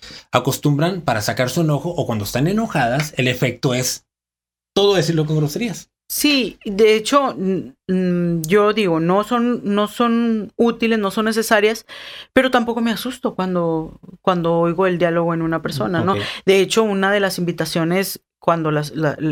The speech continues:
Speaker 2: el paciente llega por primera vez, yo le digo,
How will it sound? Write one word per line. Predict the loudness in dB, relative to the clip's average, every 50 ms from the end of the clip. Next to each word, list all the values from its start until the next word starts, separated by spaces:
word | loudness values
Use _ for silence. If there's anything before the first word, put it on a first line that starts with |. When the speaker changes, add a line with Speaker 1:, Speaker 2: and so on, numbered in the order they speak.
| -4 -2
Speaker 2:
el | -2 -2 -2 -2
paciente | -4 -4 -2 -2 0 2 2
llega | 2 2 0
por | -2 -4 -2
primera | -2 0 2 2 2 2
vez, | 2 2 2 2 2
yo | 0 0 2
le | 2 2 2
digo, | 0 0 2 4 4 4 2